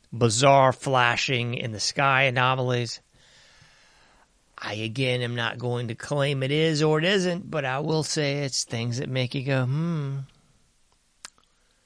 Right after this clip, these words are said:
Very strange, in my humble opinion. Very strange. <laughs>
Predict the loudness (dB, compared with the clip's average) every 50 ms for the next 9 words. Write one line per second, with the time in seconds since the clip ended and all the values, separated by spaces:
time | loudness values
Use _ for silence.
0 | _ _ _ _ _ -8 -8 -8 -4 0 2 4 4 4 4 4 4 2 2 0
1 | -2 -4 -4 -2 0 2 2 2 2 0 0 -2 -2 -2 -2 -2 0 0 0 0
2 | 0 -2 -2 -2 -4 -4 -4 -4 -4 -4 -4 -6 -8 -8 -8 -6 -4 -2 -2 -2
3 | -2 -4 -6 -8 -8 -8 -10 -10 -12 -14 -14 -16 -18 -20 -20 -20 -20 _ _ -10
4 | -10